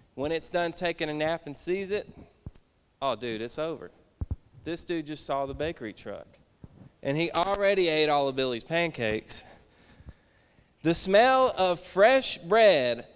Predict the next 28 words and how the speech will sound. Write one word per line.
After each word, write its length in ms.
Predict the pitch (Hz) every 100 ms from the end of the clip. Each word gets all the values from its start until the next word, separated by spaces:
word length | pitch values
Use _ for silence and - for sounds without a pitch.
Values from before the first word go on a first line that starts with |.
| - -
was 260 | 170 160
more 400 | 160 185 220 226
than 240 | 202 196 185
the 100 | 147
dragon 600 | 135 180 208 202 202 196
could 360 | 190 190 156
resist. 920 | 156 156 139 135 104 107 - - - - - _ _ _ _ - - -
The 120 | 151
dragon 500 | 147 185 202 196 190
ran 320 | 180 170 165
down 360 | 160 220 302 294
the 80 | 285
street 460 | - 214 214 220 - - -
after 380 | - 240 262 233
the 100 | 214
bakery 500 | 170 160 160 170 156
truck. 440 | - 170 156 151 - - - _ _ _ _
Check 260 | 180 156
this 240 | 165 143 -
out. 220 | 120 - 135
And 200 | 135 123
the 60 |
house 640 | 117 143 151 156 156 - -
went 320 | - 135 143 - _
along 720 | 120 120 120 120 113 113 113 117 _ _ _ _
like 240 | - 110 - -
a 100 | 107
shell 680 | - - 139 143 143 135